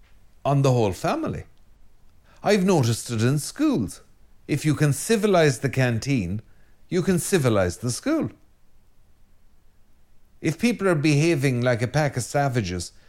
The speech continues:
where food is consumed together, you can be sure the same attitudes are going to seep into every aspect of school life. I, I don't have studies to prove this to you off the top of my head.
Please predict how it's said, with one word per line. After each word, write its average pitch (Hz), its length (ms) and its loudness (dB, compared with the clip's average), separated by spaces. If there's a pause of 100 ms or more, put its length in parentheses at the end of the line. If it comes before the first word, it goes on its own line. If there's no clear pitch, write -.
(500)
where 156 200 4
food 202 480 2
is 143 120 0
consumed 139 680 -2
together, 107 540 -2 (180)
you 151 100 0
can 147 180 2
be 143 60 2
sure 185 400 0
the 139 160 0
same 180 360 -2
attitudes 131 580 -2
are 123 60 -4
going 117 260 -2
to 110 80 -10
seep 131 400 -6
into 120 260 -4
every 123 360 -2
aspect 113 500 -6
of 98 80 -14
school 113 260 -6
life. 90 280 -8 (1900)
I, - 180 -10 (1400)
I 110 80 -4
don't 131 220 2
have 175 100 -2
studies 214 440 0
to - 100 -18
prove 196 360 -4
this 190 200 -2
to - 140 -14
you 196 100 -2
off 185 160 -4
the - 80 -12
top 160 320 -8
of 170 80 -10
my 143 140 -4
head. 143 280 -2